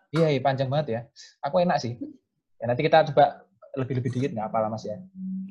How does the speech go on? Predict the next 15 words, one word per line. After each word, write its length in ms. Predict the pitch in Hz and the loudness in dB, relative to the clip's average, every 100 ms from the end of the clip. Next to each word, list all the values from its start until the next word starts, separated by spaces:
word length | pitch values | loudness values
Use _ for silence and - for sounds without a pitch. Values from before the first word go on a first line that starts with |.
| - - - - _ | -14 -20 -20 -20 _
Aku 120 | 120 131 | 2 4
ambil 160 | 143 143 | 6 4
beberapa 320 | 131 135 135 143 | 6 6 8 8
pertanyaan 480 | 143 143 139 143 135 147 | 6 4 4 2 2 4
yang 160 | 139 131 | 2 2
belum 720 | 131 135 151 156 156 156 156 | 2 4 4 2 0 -6 2
tersampaikan. 1900 | 165 165 165 160 165 _ _ _ _ _ _ _ _ - 143 143 131 110 95 - _ _ _ _ _ _ _ _ _ _ 330 339 370 370 _ _ _ _ - - | 4 4 4 0 -2 _ _ _ _ _ _ _ _ -2 4 4 2 -2 -8 -12 _ _ _ _ _ _ _ _ _ _ _ _ _ _ _ _ _ _ -20 -8
Oh, 80 | 117 | -2
ini 160 | 131 | 2
ada 160 | 143 139 | 6 6
tanggapan 320 | 135 131 131 | 4 2 2
dulu 140 | 135 127 | 0 -2
dari 160 | 127 | -2
Mbak 160 | 123 113 | -2 -2
Reni. 320 | 117 117 104 | -2 -4 -8